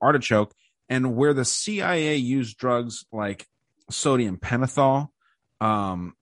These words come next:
on what they actually thought were, like, these, um, you know, Russian double agents.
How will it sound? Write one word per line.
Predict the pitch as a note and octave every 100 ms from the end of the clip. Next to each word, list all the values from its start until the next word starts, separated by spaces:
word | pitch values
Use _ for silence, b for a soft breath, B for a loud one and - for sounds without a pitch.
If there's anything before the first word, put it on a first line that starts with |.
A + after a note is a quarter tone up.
| -
on | F#3 F#3
what | G#3 G#3+
they |
actually | F#3+ F3+ - E3
thought | - E3 E3+ -
were, | A2 A2+ G2+
like, | F2 F2+
these, | - F#2 F2+ F2
um, | F2 D#2+ D2+ C#2+ C2+ - _ _ _ _ _ _ -
you | G#2+
know, | G2 D#2+
Russian | G2+ C#3 D3 E3 D3+ G#2
double | A#2 A2+ A2 -
agents. | G#2 B2+ G2+ - - -